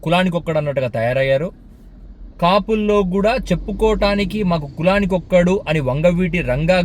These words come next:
గారి తర్వాత, వంగవీటి రాధా గారి తర్వాత ఒక పేరు చెప్పుకోవటానికి మాకు ఒకడున్నాడు అనుకునే లోపలే టీడీపీ దగ్గర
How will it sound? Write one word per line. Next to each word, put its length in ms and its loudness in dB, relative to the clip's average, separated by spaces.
గారి 180 2
తర్వాత, 500 0
వంగవీటి 640 0
రాధా 340 2
గారి 280 2
తర్వాత 580 -2
ఒక 140 -6
పేరు 300 2
చెప్పుకోవటానికి 840 -2
మాకు 440 -2
ఒకడున్నాడు 800 0
అనుకునే 600 2
లోపలే 560 2
టీడీపీ 600 -4
దగ్గర 400 2